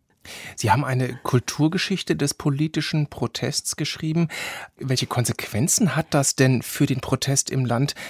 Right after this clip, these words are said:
wenn im Grunde die Realität zum Theater wird, wenn die Rechtsstaatlichkeit zu einer bloßen Inszenierung wird? Hat dann wiederum das politische Theater überhaupt noch eine Möglichkeit, etwas zu erreichen?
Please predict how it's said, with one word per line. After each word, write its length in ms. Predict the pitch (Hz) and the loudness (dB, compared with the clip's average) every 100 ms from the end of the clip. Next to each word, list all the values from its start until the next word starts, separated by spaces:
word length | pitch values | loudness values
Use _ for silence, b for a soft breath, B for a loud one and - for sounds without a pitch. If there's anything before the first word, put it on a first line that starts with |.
| B | B
wenn 460 | 110 104 135 143 139 B B B B B _ | -4 4 6 6 4 B B B B B _
im 160 | - 120 | 0 2
Grunde 300 | - 139 139 | 6 6 6
die 100 | 117 | 4
Realität 920 | 110 107 107 104 - 190 196 - - _ - | 2 0 0 -2 0 2 2 -2 -10 _ -4
zum 240 | - 139 | 0 0
Theater 480 | - - 120 - 110 | 0 2 2 0 -2
wird, 240 | 101 95 | -4 0
wenn 220 | 120 131 - | 4 4 2
die 120 | 123 | -4
Rechtsstaatlichkeit 920 | - - - 113 104 - 113 - 110 | -4 -2 0 2 0 -4 -6 -6 -4
zu 120 | - | -2
einer 200 | - 120 | 0 0
bloßen 360 | 110 107 143 - | 0 -2 -2 -2
Inszenierung 600 | 127 - 131 143 156 120 | -2 -2 -2 -2 0 0
wird? 140 | 107 - B B | 0 -4 B B
Hat 200 | 120 - | -2 4
dann 200 | 139 123 b b | 6 4 b b
wiederum 260 | - 127 120 | 0 2 2
das 140 | 113 | -2
politische 540 | - 117 107 110 - 113 | 0 0 0 0 -2 -2
Theater 500 | - - 104 - 185 | -2 -2 -2 0 2
überhaupt 300 | 131 107 - | 2 0 -2
noch 80 | 117 | 0
eine 140 | 104 | 2
Möglichkeit, 440 | 101 - 147 135 | 0 -2 -4 -4
etwas 260 | - - 113 | -4 -4 -4
zu 120 | - | -4
erreichen? 420 | 104 - - 277 | -6 -8 -10 -12